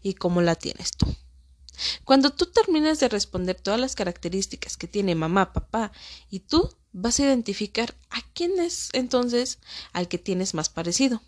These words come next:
¿a mamá o a papá? Si por ahí con quien más convives es con tu hermana, también lo puedes cambiar. Puedes poner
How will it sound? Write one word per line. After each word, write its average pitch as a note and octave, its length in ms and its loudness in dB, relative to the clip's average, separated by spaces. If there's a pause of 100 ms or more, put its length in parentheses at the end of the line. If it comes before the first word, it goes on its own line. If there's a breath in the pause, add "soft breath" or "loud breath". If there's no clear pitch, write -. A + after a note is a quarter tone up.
(400)
¿a E3 60 -6
mamá E3 400 -2 (360)
o F#3+ 80 -2
a F#3 100 -2
papá? - 340 -8 (920 loud breath)
Si - 240 -4
por A3+ 240 2
ahí B3 240 6
con F3+ 260 -4
quien G3 180 -2
más B3 200 0
convives C4 600 -2
es - 200 -4
con A#3 220 -4
tu A#3 80 0
hermana, G#3 460 0
también G#3+ 280 0
lo G#3 120 -2
puedes E3+ 300 4
cambiar. A3+ 400 0 (380 loud breath)
Puedes F#3 260 2
poner E3+ 400 -4